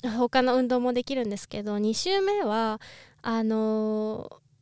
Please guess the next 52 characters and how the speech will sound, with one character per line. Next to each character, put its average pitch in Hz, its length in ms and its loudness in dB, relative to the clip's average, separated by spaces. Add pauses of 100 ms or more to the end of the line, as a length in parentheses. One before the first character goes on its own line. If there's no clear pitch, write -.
(540)
ク 285 100 2
ロ 392 220 8
ー 415 40 6
ズ 392 120 2
ド 359 480 4
キ - 160 -2
ネ 339 140 2
テ - 140 -2
ィ - 20 -2
ッ - 120 -12
ク - 120 -6
チ - 160 0
ェ 269 140 4
ー 214 60 -4
ン - 340 -12
で、 262 200 4
オ 349 200 4
ー - 40 -4
プ 349 180 2
ン 339 120 0
キ 339 100 -4
ネ 311 140 0
テ - 120 -6
ィ - 40 -18
ッ - 40 -20
ク - 120 -6
チ - 120 -4
ェ 277 120 2
ー 220 60 0
ン - 20 -6
っ - 20 -6
て - 180 -4
い 208 160 -2
う、 214 80 -4 (540)
あ 220 220 0
の、 208 160 2
名 208 140 0
前 233 200 2
が 240 100 0
つ - 160 0
い 262 80 2
て 214 120 -4
る 202 100 -4
ん 202 80 -6
で 202 140 -6
す - 80 -12
け 208 140 -6
れ 196 40 -6
ど 196 120 -4
も、 226 260 0
そ 226 120 -6
の、 214 360 -4